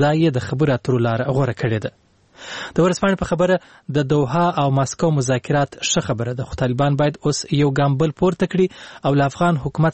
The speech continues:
سره هم خبرې پیل کړي. امریکا، افغان حکومت، طالبان او نورې افغان ډلې باید د باور فضا رامنځته کولو لپاره خبرې اترې پر مخ یوسي، تر څو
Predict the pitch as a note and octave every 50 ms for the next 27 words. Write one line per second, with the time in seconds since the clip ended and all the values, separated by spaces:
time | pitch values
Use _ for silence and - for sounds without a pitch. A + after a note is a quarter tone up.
0 | - - D3 C3+ B2+ A2+ D3+ D3 C3+ - - - - E3 C3+ C3 A#2 A2+ - C3+
1 | A#2 G#2+ - - - - - _ _ _ _ _ _ _ _ - - - - -
2 | - D3 C#3+ C#3+ C#3 - E3+ E3 E3 D#3+ D3 _ _ - C#3+ C3 - - D3 C#3+
3 | C3 B2+ C3 - - D3 D3+ C#3+ - - - _ - - C3+ C3 B2+ B2 D3 D3+
4 | D#3+ D#3+ D3+ - - - - - _ - C3 C3+ C#3 D3+ F3 F#3 F3 F3 - C3
5 | - - - D3 C#3 C3 C3 D#3 D#3+ E3+ D#3+ C3+ D3+ D3 C#3+ - - - B2+ C3
6 | B2+ A#2 C3 B2+ C3+ D#3 D#3+ - - C#3 B2 B2 C3+ C3+ C3+ B2+ B2 A#2+ - -
7 | - - - C3 B2+ A#2+ A#2+ - - D3 D3 D3+ E3 D3+ - - C3+ C3+ C#3 C3
8 | A#2+ - - B2 A#2 - - A#2+ B2 D#3 E3+ - - G3 F#3+ F3+ - G#3 F#3+ -
9 | - - - - - - _ - - C3+ C3 - - E3